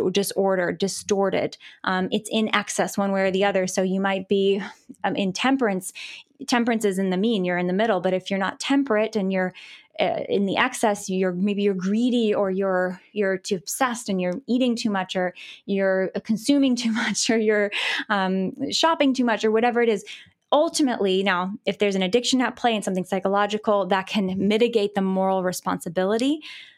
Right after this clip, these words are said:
But ultimately, these are, these have moral weight to them. And so we have to decide what kind of people do we wanna be. And that's why I did this episode. That's why I think it's so important to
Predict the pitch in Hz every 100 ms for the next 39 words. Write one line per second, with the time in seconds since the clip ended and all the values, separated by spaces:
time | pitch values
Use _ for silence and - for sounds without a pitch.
0 | _ 220 247 269 269 214 214 202 196 202
1 | 196 190 190 _ 214 - 208 202 196 202
2 | 180 185 180 - 175 - 240 - _ _
3 | _ _ _ - - - _ _ - 220
4 | 226 254 233 - - 233 262 247 226 196
5 | - 196 180 175 180 202 - - 208 -
6 | 180 185 175 170 165 247 285 294 - -
7 | 214 285 285 262 247 247 214 226 226 208
8 | 196 220 247 294 285 285 277 - 269 262
9 | 262 - 233 233 - - - - _ -
10 | 247 247 233